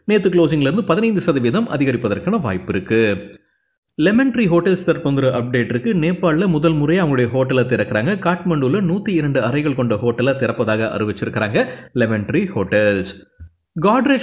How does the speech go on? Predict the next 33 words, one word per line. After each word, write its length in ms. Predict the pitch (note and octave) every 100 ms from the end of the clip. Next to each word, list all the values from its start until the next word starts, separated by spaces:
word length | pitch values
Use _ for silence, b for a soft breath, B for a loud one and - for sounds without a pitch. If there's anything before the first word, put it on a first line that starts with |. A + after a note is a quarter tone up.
| -
ப்ராப்பர்ட்டீஸ்க்கு 560 | E3+ E3+ D3+ C#3+ C3 G#3
ஜெஃப்ரீஸ் 420 | D3 C#3+ F#3 F#3+
தொடர்ந்து 360 | - D3+ F#3 D#3+
பை 160 | C3+
ரேட்டிங் 340 | C#3+ C#3 C3 B2
கொடுத்திருக்காங்க. 480 | A#2+ B2 A#2 C#3 G#3
எதிர்பார்க்கிற 560 | C#3+ D#3+ E3 C#3 B2+ A#2+
டார்கெட் 320 | B2 C3 B2
விலை 140 | B2
உயர்த்தி 340 | A2 A#2 A#2 A#2+
இருக்காங்க. 320 | G#2 A#2 F#3
இரண்டாயிரத்தி 440 | C#3+ E3 F3 D#3
எழுநூறு 300 | B2+ C3+ C#3+
ரூபாய் 280 | B2+ C3 E3+
முன்ன 200 | A#2 C3+
சொன்ன 340 | C3 B2 A#2+ A#2
டார்கெட் 340 | G2+ A2 C3
பிரைஸ், 220 | C3+ G#3
இப்ப 140 | D#3 B2+
புது 240 | - D#3+ D#3
டார்கெட் 280 | A2+ G#2+
பிரைஸ் 220 | F#2+ A3+ A#3 B B -
மூவாயிரத்தி 420 | E3+ G3+ F#3+ G3
நூத்தி 340 | F3 E3 F#3+ D#3
எழுபத்தைந்து 500 | C3 C#3+ B2+ A2+ G#2+
ரூபாய். 340 | G#2 A2+ A#3 B B
நேத்து 260 | - A#3+ B3
க்ளோசிங்ல 400 | F#3 F3+ E3+ D3
இருந்து 140 | E3
பதினேழு 380 | - F3 G#3+ G#3+
சதவீதம் 440 | - C#3+ A2+ G3+ A#3+
அதிகரிப்பதற்கான 720 | C#3+ D3 C3 B2+ A2 A#2 A#3+
வாய்ப்புள்ளது. 600 | D#3 G2 F2+ G2 F#2+ A2